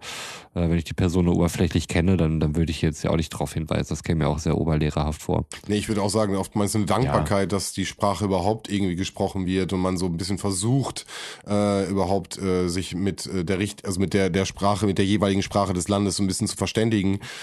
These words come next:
Speaker 2: Äh, ich würde das
Speaker 3: Mhm.
Speaker 2: auch eher wertschätzend, äh, aufnehmen und deswegen ist es, glaub ich, eher schwierig, dann das zu korrigieren.
Speaker 1: Total,
Speaker 2: Ne?
Speaker 1: ja, das macht dann ja auch keiner.
Speaker 3: Nein,
Speaker 1: Also
Speaker 3: nein, aber das, das, äh, das f-, macht es ja meistens auch einfacher, so, äh, und ich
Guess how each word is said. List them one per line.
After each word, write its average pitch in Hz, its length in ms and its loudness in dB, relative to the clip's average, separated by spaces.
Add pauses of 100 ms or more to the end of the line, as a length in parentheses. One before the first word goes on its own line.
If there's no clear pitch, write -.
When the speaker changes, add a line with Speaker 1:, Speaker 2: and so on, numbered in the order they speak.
(260)
Speaker 2:
Äh, 95 120 2
ich 85 80 -2
würde 98 120 0
das 98 40 4
Speaker 3:
Mhm. 101 120 6
Speaker 2:
auch - 60 -8
eher 101 260 0
wertschätzend, 101 760 0
äh, 90 480 0
aufnehmen 92 440 0
und 90 100 0
deswegen 92 320 0
ist 87 160 -2
es, 87 80 -6
glaub 95 160 0
ich, 87 140 -6
eher 95 140 0
schwierig, 110 720 -2
dann 104 200 2
das 101 320 0
zu 95 140 -2
korrigieren. 101 580 2 (460)
Speaker 1:
Total, 90 640 0
Speaker 2:
Ne? 78 60 -4
Speaker 1:
ja, 80 300 -2
das 78 160 -6
macht 73 180 -8
dann 78 100 -4
ja 76 120 -2
auch - 100 -10
keiner. 92 180 -2
Speaker 3:
Nein, 92 180 2
Speaker 1:
Also - 120 -12 (300)
Speaker 3:
nein, 120 180 4
aber 135 220 4
das, 127 260 0
das, 120 300 2
äh, 113 320 4 (120)
das 107 280 2
f-, - 500 -8
macht 110 400 2
es 139 120 2
ja 131 100 6
meistens 117 400 4
auch 107 100 4
einfacher, 135 680 4
so, 147 340 2
äh, 117 440 2
und - 100 -2
ich 110 240 -2